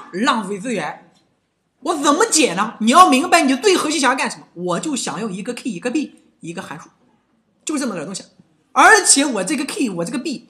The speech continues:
应该是你创一条线，K 和 B 存一份，创一条线，K 和 B 存一份，是不是这个道理啊？那么最后的解决方案是怎么的呢？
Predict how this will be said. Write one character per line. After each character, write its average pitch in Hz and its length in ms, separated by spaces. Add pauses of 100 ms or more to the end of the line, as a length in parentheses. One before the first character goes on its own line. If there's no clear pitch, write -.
(140)
应 359 220
该 311 220
是 - 360
你 220 120
创 403 260
一 330 60
条 220 160
线， - 300
K 233 160
和 190 80
B 165 140
存 - 180
一 - 20
份， - 220
创 381 200
一 370 40
条 285 100
线， 254 160
K 226 140
和 202 40
B 190 140
存 - 100
一 165 80
份， - 60 (180)
是 - 80
不 302 60
是 254 80
这 226 60
个 214 60
道 196 100
理 156 80
啊？ - 180 (320)
那 - 140
么 311 140
最 370 120
后 302 80
的 311 80
解 233 120
决 285 100
方 320 180
案 285 140
是 254 100
怎 220 100
么 185 60
的 196 120
呢？ 190 200